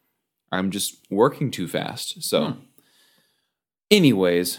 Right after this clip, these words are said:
Speaker 1: not that big of a deal, but I was like, "All right, cool."
Speaker 2: I guess that's a good problem to have.
Speaker 1: I guess it's,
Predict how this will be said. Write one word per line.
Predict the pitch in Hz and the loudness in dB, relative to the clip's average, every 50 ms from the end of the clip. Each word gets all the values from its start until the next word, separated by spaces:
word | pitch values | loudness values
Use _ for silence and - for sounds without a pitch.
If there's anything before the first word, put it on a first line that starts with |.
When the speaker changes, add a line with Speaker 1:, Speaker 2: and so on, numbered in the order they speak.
| - _ - | -10 _ 0
Speaker 1:
not | 165 143 120 | 0 2 2
that | 107 95 | 2 2
big | 110 101 | 2 0
of | 101 | 0
a | 107 | -2
deal, | 95 101 104 101 101 104 | 0 2 2 2 2 0
but | 110 113 110 | 0 2 2
I | |
was | 107 92 | 2 4
like, | 101 92 | 2 2
"All | 101 101 95 | 2 4 4
right, | 92 87 85 78 82 - - - _ _ _ - | 4 2 2 0 -4 -8 -18 -20 _ _ _ -10
cool." | - 104 - - - - - _ _ _ _ _ _ - | -6 -6 -6 -6 -6 -12 -16 _ _ _ _ _ _ 0
Speaker 2:
I | 107 113 | 0 2
guess | 123 120 - | 2 2 0
that's | 117 101 - | -2 -2 -2
a | 95 90 | -2 0
good | 95 98 104 113 | 0 0 2 4
problem | 139 131 131 135 139 | 6 6 6 6 4
to | 139 | 4
have. | 139 139 139 143 | 2 4 2 4
Speaker 1:
I | 156 | 4
guess | 202 233 233 | 4 4 4
it's, | 233 226 208 | 2 -2 -4